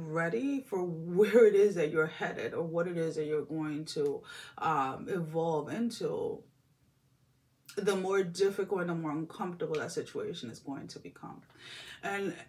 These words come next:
and, and a, a quick example of that is I worked, um, a few years at a specific place. Um, and there were certain, certain things that were concerning to me as a nurse that I brought up,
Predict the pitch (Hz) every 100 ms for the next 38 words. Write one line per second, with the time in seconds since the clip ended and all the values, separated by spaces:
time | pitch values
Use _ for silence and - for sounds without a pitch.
0 | - 226 190 208 208 202 185 175 - -
1 | _ - 202 214 233 - 330 330 220 214
2 | 190 190 175 160 143 135 - 117 127 -
3 | - 277 196 208 196 190 208 190 175 147
4 | - - - - - - - 190 165 160
5 | 170 170 202 - 196 185 170 139 120 117
6 | - - 175 165 - 185 160 160 - -
7 | - 175 - - - - - - 190 180
8 | 170 156 165 156 196 202 - _ _ _
9 | - - 226 190 185 190 160 196 220 247
10 | 226 - 226 202 196 262 247 254 233 196
11 | - - - _ - 214 - 285 311 285
12 | 254 240 202 170 165 190 175 170 160 151
13 | 156 156 151 143 139 143 170 175 - 240
14 | - 190 170 160 165 156 151 139 78 -